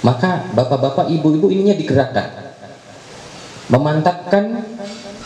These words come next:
ya, diri dohir dan diri bapak ibu bahwa di tiga alam ini jelas terasa sekali tidak ada siapa-siapa kecuali saya dan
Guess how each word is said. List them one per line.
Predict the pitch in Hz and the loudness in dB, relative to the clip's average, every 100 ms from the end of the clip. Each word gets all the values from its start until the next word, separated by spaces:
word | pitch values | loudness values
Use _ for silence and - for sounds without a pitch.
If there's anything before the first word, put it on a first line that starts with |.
| - - - - - - | -16 -16 -16 -18 -16 -4
ya, | - - - - - - - - 104 | -2 -2 -10 -14 -16 -16 -16 -10 2
diri | 117 127 | 4 4
dohir | 120 139 143 | 2 2 0
dan | 131 | 0
diri | 117 110 101 | 0 0 2
bapak | 101 101 98 | 2 0 -2
ibu | 98 170 - - - - | -2 -2 -4 -8 -14 -2
bahwa | 113 110 147 | 0 2 0
di | - | -2
tiga | 254 - 185 | -4 0 0
alam | 170 185 185 | 2 -2 0
ini | 202 254 226 - - - - - - - - | -2 -2 -4 -8 -12 -16 -18 -18 -18 -16 -2
jelas | 110 202 190 - 190 170 208 - 208 208 - - - - - - | 2 2 2 -2 -6 -6 -10 -12 -14 -16 -16 -18 -16 -18 -6 2
terasa | 196 202 - 202 | 4 4 2 0
sekali | 202 143 190 131 | 0 2 0 0
tidak | 165 131 202 - | 0 2 4 2
ada | |
siapa-siapa | 208 220 214 208 254 - 117 - | 0 0 0 0 0 0 -2 0
kecuali | 262 294 - | -2 -2 -4
saya | - 214 240 269 | 0 0 2 0
dan | 240 | -2